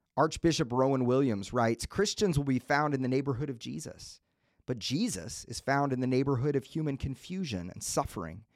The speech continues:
defenselessly alongside those in need." If being baptized is being led to where Jesus is, then being baptized is being led towards the chaos and the neediness of a humanity that has forgotten its own destiny.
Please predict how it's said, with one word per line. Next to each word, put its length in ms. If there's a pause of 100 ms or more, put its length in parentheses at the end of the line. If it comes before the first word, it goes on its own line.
(340)
defenselessly 880
alongside 720
those 240
in 100
need." 400 (720)
If 160
being 220
baptized 840 (140)
is 120
being 260
led 200
to 80
where 140
Jesus 440
is, 360 (480)
then 140
being 180
baptized 880
is 80
being 300
led 260
towards 360
the 60
chaos 760
and 140
the 60
neediness 800
of 120
a 40
humanity 760 (320)
that 100
has 220
forgotten 680
its 220
own 380
destiny. 600